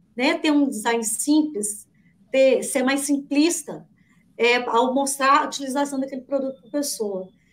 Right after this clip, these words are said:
Então, esse livro é um livro que é o primeiro, eu acho que é o primeiro, assim, véu,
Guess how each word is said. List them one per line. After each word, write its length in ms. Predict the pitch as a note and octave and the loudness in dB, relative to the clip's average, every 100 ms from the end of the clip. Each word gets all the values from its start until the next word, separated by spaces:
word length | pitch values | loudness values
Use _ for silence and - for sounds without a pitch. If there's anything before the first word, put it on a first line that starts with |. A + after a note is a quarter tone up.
| _ _ _ A3+ | _ _ _ -6
Então, 560 | B3 C4+ C4 C#4+ D4+ - | -4 -2 0 0 0 0
esse 320 | A#3+ C4+ C4 | 2 2 0
livro 220 | B3+ A#3+ | -6 0
é 60 | C4+ | 0
um 200 | C4+ C4+ | 0 -2
livro 300 | C4 C#4+ D4 | -4 -6 -6
que 80 | D4 | -4
é 40 | |
o 60 | C#4+ | -2
primeiro, 880 | C#4+ D4 E4+ A4 A4 F4+ C#4+ A3+ - | 0 2 4 4 4 2 0 0 0
eu 200 | D#4 E4+ | -4 -4
acho 140 | C4 | -6
que 60 | - | -10
é 20 | |
o 40 | - | -12
primeiro, 440 | C4+ B3+ C4 A#3 | -6 -2 0 0
assim, 400 | A3+ A3 G3 F#3 - | -2 -6 -8 -12 -18
véu, 440 | F3+ G#3+ G#3+ F#3+ | -4 0 0 -2